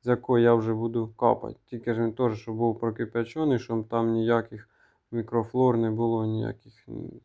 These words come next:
неполезних, не неполезних бактерій. Вообще, щоб там мертво було.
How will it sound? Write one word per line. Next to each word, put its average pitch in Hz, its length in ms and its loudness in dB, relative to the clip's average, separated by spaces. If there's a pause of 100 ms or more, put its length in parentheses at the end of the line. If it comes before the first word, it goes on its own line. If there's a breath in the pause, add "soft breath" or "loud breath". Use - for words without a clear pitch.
(840 soft breath)
неполезних, 120 800 2
не 113 140 0
неполезних 110 760 0
бактерій. 110 680 -6 (140)
Вообще, 113 460 -8
щоб 110 180 -18
там 113 240 -4
мертво 113 440 -2
було. 117 280 -14